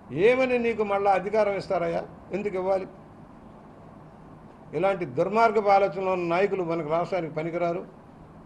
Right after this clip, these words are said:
భాషకి గ్రహణం పట్టించావు. కళలు లేవు, క్రీడలు లేవు.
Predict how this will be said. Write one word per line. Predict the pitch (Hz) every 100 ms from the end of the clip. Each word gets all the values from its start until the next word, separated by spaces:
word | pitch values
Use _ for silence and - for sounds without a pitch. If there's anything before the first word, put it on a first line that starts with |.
| - - - -
భాషకి | 127 180 214 220
గ్రహణం | 208 208 208 226
పట్టించావు. | 220 220 220 214 226 214 - - - - - - -
కళలు | 165 214 208
లేవు, | 202 226 233 233
క్రీడలు | 233 175 202 190 170
లేవు. | 131 104